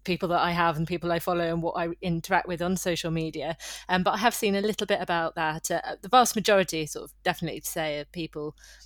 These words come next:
being very sensible and planning to be sensible and saying what Jude Matthews and the other C E Os have been saying, which is, "Please, you know, play by the rules or no one's gonna have any sport at all." And we want to keep people safe. It is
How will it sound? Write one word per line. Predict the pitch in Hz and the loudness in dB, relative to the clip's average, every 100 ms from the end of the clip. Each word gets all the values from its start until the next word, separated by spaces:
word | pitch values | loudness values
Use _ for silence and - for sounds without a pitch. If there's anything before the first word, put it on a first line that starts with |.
| - | -8
being | 180 160 160 160 - - | -2 0 0 -4 -8 -4
very | 175 160 | 0 0
sensible | 156 165 156 165 | 0 -4 -4 -6
and | 156 156 | -6 0
planning | 170 160 165 | 0 0 -2
to | - | -6
be | |
sensible | - 156 - 147 151 | -6 -6 -6 -10 -8
and | 151 151 - - - - | -6 -8 -12 -20 -20 -10
saying | - 175 160 170 165 156 | -2 0 2 2 -2 -4
what | 147 - - | -12 -14 -8
Jude | 180 175 156 | -2 -2 0
Matthews | 170 - 170 165 - | -4 -2 -2 -2 -2
and | 165 160 | -2 0
the | 160 | -2
other | 156 165 | -2 -4
C | - 160 | -4 -4
E | 160 | -4
Os | 156 | -4
have | 156 | -6
been | 165 | -6
saying, | 160 160 156 | -4 -6 -6
which | 151 - | -8 -10
is, | 160 - - - | -10 -10 -14 -10
"Please, | 180 160 147 - _ | -6 -4 -6 -12 _
you | - | -14
know, | 135 151 _ | -10 -12 _
play | - 165 | -8 -4
by | 160 | -4
the | 160 | -4
rules | 165 175 160 151 | -4 -4 -4 -6
or | 156 151 - - - - | -8 -8 -14 -16 -18 -6
no | 170 | -4
one's | 165 165 | -2 -4
gonna | 170 156 143 - - | -2 -4 -6 -12 -20
have | - 185 185 | -12 -6 -2
any | 185 185 | 0 0
sport | - 180 156 | 0 -2 -4
at | 165 202 | -2 0
all." | 196 170 | 2 2
And | 160 156 | -2 -6
we | 175 | -6
want | 190 | -6
to | - | -6
keep | - 160 | -8 -10
people | 180 175 | -8 -6
safe. | - 185 165 165 | -2 -2 -2 -4
It | - | -6
is | 156 - | -8 -10